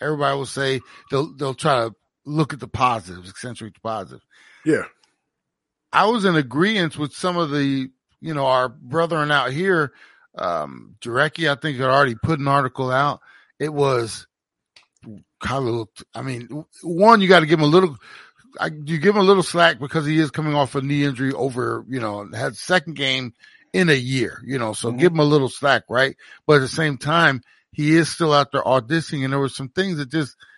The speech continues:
Speaker 1: stuck out, as you call, talk about with the, the shotgun. They gotta get him under center.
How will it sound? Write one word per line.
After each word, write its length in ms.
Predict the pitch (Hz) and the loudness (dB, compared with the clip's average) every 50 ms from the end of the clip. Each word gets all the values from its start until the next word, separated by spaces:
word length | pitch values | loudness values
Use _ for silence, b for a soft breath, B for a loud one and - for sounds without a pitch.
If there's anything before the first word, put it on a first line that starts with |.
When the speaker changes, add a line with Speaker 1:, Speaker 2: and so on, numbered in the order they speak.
| b b b | b b b
Speaker 1:
stuck 560 | - - - - - _ 170 160 147 - - | -20 -18 -16 -16 -8 _ -2 -2 -2 -2 0
out, 280 | 156 143 135 104 - - - | 2 2 4 2 2 -2 -6
as 140 | 113 117 131 | -8 -8 -8
you 100 | 151 135 | -8 -6
call, 380 | - 151 151 147 139 127 - _ - | -2 2 2 2 2 2 -2 _ -6
talk 200 | 151 143 127 127 | -6 -6 -6 -2
about 280 | 131 135 123 110 90 | 0 0 2 2 0
with 180 | 123 127 120 _ | -2 -6 -6 _
the, 200 | - 117 110 101 B B B B B _ | -4 -4 -4 -4 B B B B B _
the 80 | 135 120 | -10 -10
shotgun. 680 | - - 147 135 143 147 - - 117 101 92 85 82 - b b b b b _ | -6 -2 0 0 0 0 -2 -6 -8 -8 -8 -10 -12 -16 b b b b b _
They 140 | 143 143 131 | -8 -8 -8
gotta 360 | 110 - 151 147 151 165 160 | -4 -2 0 2 2 2 0
get 200 | 139 135 151 135 | 0 -2 -2 -2
him 100 | 135 131 | -2 -2
under 200 | 131 131 127 123 | -2 -2 -4 -4
center. 340 | - - 160 160 143 107 | -4 -2 0 0 0 0